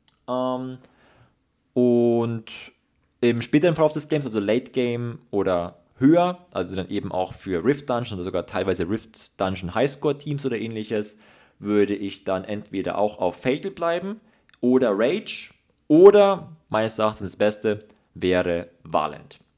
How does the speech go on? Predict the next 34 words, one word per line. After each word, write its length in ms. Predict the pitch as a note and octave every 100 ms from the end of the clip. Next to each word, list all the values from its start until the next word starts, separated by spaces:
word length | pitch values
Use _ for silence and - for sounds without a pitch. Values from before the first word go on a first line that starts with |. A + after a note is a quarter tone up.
| _
Ebenfalls 600 | B2 C3+ C#3+ B2+ A#2 -
mit 140 | G#2 -
Attack, 460 | - B2 B2 -
Crit 300 | - G#2 -
Damage, 380 | F2+ F2+ E2+ -
Attack, 400 | - C#3 D3+ - - _ _ -
weil 180 | A2
die 100 | A2
Monster, 920 | G#2+ A2 A2 - A2 G#2 G#2+ G#2 G2 -
äh, 40 |
nicht 380 | A2 G#2+ G#2 -
so 220 | G2+ A2+
viel 200 | G#2 G2
Speed 460 | E2+ - F#2+ F#2 - _ _ _ _ _
benötigen. 640 | F2 E2+ E2+ D#2 D#2 D#2+ _ _ _ _ _ _ _ _ _ _ _ _ _ _ _
Kleine 280 | - C#3+ E3
Anmerkung 400 | D3+ D#3+ D#3 C3+
noch 160 | C3
zu 100 | -
Giants, 360 | F#2 A#2+ D3 F3+
was 100 | C#3+
mir 100 | C#3+
gerade 200 | C3+ C3
einfällt, 400 | B2+ C3+ C#3+ B2
warum 220 | G#2 G#2+
ich 100 | G#2+
sie 120 | -
auch 160 | G2 A2+
nicht 140 | C3
so 240 | - A#2+ C3
toll 260 | C3 A#2+
in 100 | A#2
Giants 300 | A2+ G#2+ A#2
finde, 420 | - A#2 A2+ A2+